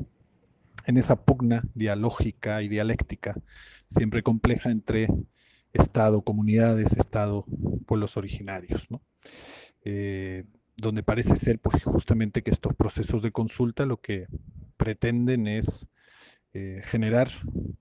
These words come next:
mm, divisiones y de esa forma lograr victorias, la, esa famosa máxima del divide y vencerás, ¿no? Eh, mi reflexión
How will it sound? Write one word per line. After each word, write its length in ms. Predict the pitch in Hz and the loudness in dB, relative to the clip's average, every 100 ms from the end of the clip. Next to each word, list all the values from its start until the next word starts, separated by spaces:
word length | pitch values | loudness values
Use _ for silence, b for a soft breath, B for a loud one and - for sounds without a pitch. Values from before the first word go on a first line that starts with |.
| _ _ - | _ _ -12
mm, 680 | 104 104 101 98 98 95 98 - _ _ - | -8 -6 -6 -8 -10 -12 -16 -20 _ _ -2
divisiones 720 | 117 - 147 135 139 - - - - b b b b b - | 0 2 4 4 0 -8 -14 -16 -16 b b b b b -6
y 80 | |
de 120 | 104 104 | 0 0
esa 340 | - 110 104 - | 2 0 -2 -8
forma 560 | - 110 110 107 113 - - | 0 2 2 0 -2 -6 -2
lograr 540 | 104 104 104 101 - | 0 0 0 0 -2
victorias, 640 | 104 101 - 123 104 104 - | -2 -2 4 4 4 0 -6
la, 180 | 98 - - - | -12 -14 -18 -10
esa 180 | 113 - | -4 -4
famosa 400 | - 104 - 104 | -4 -4 -2 -2
máxima 480 | 104 - 117 107 | -2 -2 -2 -2
del 180 | 101 98 - | -4 -6 0
divide 380 | 131 123 120 120 | 2 4 6 6
y 40 | |
vencerás, 760 | 113 110 - 104 - - - _ | 4 2 2 4 2 0 -8 _
¿no? 100 | 127 - _ _ _ B B B B B _ | -10 -10 _ _ _ B B B B B _
Eh, 580 | - 123 123 123 123 117 - _ _ _ _ _ _ _ _ _ _ _ _ | -2 2 6 6 4 2 -6 _ _ _ _ _ _ _ _ _ _ _ _
mi 200 | 147 135 | 2 4
reflexión 960 | 135 - 139 - - 180 185 180 151 | 4 4 2 4 8 8 8 2 0